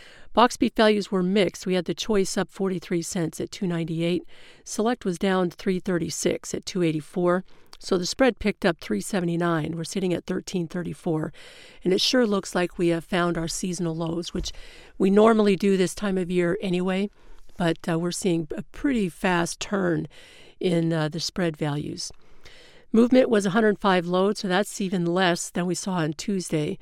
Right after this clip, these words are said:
So we continue to see light box beef volume, even though the, the, the values are, are holding together pretty well. Slaughter rate yesterday, hundred twenty thousand head. For the week, we're sitting at three hundred forty-nine thousand.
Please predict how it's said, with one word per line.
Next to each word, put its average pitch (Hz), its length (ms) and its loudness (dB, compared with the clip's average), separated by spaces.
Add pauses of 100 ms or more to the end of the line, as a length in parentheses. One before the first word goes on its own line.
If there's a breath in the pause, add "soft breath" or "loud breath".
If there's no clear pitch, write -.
(300 soft breath)
So - 180 -4
we 196 100 2
continue 269 520 2
to 208 120 2
see 202 340 2
light 180 300 2 (260)
box 180 300 0
beef 175 260 -2
volume, 175 640 2 (640 soft breath)
even 208 320 2
though 175 340 4
the, 160 500 0 (120)
the, 180 80 -8
the 185 180 -6
values 180 640 2
are, 156 320 0
are 165 60 -6
holding 180 400 0
together 160 420 -2
pretty 160 300 0
well. 160 360 -6 (840 loud breath)
Slaughter 220 380 6
rate 214 160 6
yesterday, 208 400 2
hundred 190 260 2
twenty 185 260 0
thousand 175 500 0
head. 170 420 2 (420 soft breath)
For 202 440 4
the 185 100 2
week, 208 340 0
we're 190 60 -4
sitting 190 340 2
at - 120 0
three 180 180 0
hundred 170 220 0
forty-nine 170 560 0
thousand. 185 520 0